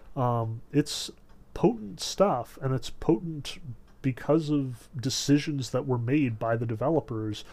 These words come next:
even if they're not decisions that were commonly talked about in sort of Nintendo's world. Um, and I suspect part of that also has to do with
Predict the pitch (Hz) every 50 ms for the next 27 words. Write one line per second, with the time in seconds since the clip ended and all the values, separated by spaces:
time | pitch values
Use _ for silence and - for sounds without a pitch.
0 | - - - - - 143 143 147 165 151 - - - 135 127 127 127 123 127 127
1 | 113 - - 120 110 123 120 117 - - 123 113 117 120 113 - - - - 120
2 | 120 120 117 113 113 - - - 147 156 - - 127 107 104 110 110 - - -
3 | 160 131 120 120 120 117 117 117 127 - - 139 139 - - - 131 120 120 113
4 | 110 117 117 117 113 - 135 123 117 120 113 110 104 107 101 117 147 151 117 -
5 | - - - - - - - - - - - - - - 135 127 123 120 120 113
6 | 110 110 110 120 - - - - - - - - - - - - - - - -
7 | - 175 180 180 175 214 190 - 226 240 - - - 208 190 170 170 160 147 -
8 | 147 160 - - 156 139 - 147 143 - 143 127 127 143 156 127 107 117 156 -
9 | - -